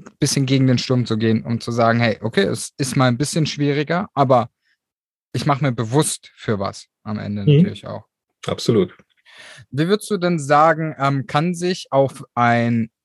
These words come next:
Speaker 1: auf, aufs digitales Nomadentum in Kombination mit dem Online-Business selber, wie, warum, ma-, frage ich lieber so, warum hat der Podcast so einen großen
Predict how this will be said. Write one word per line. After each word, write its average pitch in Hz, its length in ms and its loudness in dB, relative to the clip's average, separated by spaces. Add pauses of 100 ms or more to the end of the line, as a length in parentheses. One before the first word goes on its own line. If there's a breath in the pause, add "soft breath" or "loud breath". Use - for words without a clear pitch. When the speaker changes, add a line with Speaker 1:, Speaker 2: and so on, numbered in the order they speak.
(180)
Speaker 1:
auf, 135 280 -2
aufs 127 200 -2
digitales 120 520 -2
Nomadentum 143 600 0
in 127 180 -6
Kombination 127 480 -4
mit 117 140 -6
dem 110 180 -2 (120)
Online-Business 147 920 0
selber, 139 420 2 (360 loud breath)
wie, 160 720 0 (760)
warum, 135 880 2 (280)
ma-, 120 260 -6
frage 127 320 -2
ich - 180 -12
lieber 123 240 -2
so, 135 200 -4
warum 151 580 2
hat 160 160 -4
der 135 100 0
Podcast - 680 0
so 151 120 0
einen 147 140 0 (800 soft breath)
großen 147 400 -4